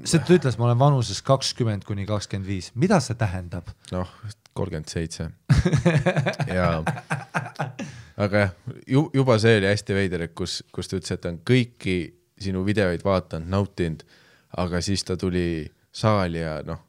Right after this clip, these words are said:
Speaker 2: juba esimese, esimeste minutitega, noh, hoidis kõrvadest kinni, palvetas, noh, kõik asjad, on ju.
Speaker 1: Jah.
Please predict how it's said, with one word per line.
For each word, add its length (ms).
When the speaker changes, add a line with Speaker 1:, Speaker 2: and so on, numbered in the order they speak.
Speaker 2:
juba 220
esimese, 640
esimeste 540
minutitega, 760
noh, 160
hoidis 400
kõrvadest 580
kinni, 440
palvetas, 800
noh, 220
kõik 280
asjad, 300
on 140
ju. 80
Speaker 1:
Jah. 280